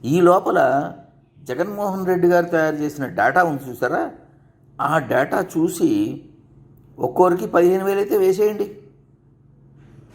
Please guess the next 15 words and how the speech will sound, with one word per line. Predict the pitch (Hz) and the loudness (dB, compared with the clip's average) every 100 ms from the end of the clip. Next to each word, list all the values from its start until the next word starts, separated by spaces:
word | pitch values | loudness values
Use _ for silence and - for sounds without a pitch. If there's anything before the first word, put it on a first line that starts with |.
| - - - - - | -20 -20 -20 -20 0
ఆ | 131 | 0
తల్లులు | - 143 208 180 165 175 - | 2 4 4 4 2 -2 -6
కొంచెం | 175 170 | -4 0
ఆనందపడతారు. | 151 180 190 175 175 165 - - - _ _ _ _ _ _ - - - - - - - - 95 92 95 - - | 0 0 -2 -2 -2 -4 -6 -18 -20 _ _ _ _ _ _ -20 -20 -20 -20 -20 -20 -20 -16 -8 -6 -6 -8 -2
మే-, | 110 147 131 135 104 | 0 2 2 -2 0
జగ-, | 104 104 | -4 -2
వైఎస్ఆర్ | 101 117 165 170 185 | -2 2 2 4 2
గవ-, | 175 170 165 - - 156 | 4 0 -2 -8 -20 -6
గవర్నమెంట్ | 160 165 170 175 | -2 -2 -4 -6
ఇచ్చిన | 175 - 165 | -8 -4 -2
పదిహేను | 160 - 113 139 175 190 | -2 -2 -2 2 2 4
వేలు | 190 185 | 2 4
కూడా | 180 185 | 4 4
ఆప-, | 160 156 165 127 | 4 0 -4 0
ఆపేసే | 143 160 151 147 127 | 0 0 -4 -4 -4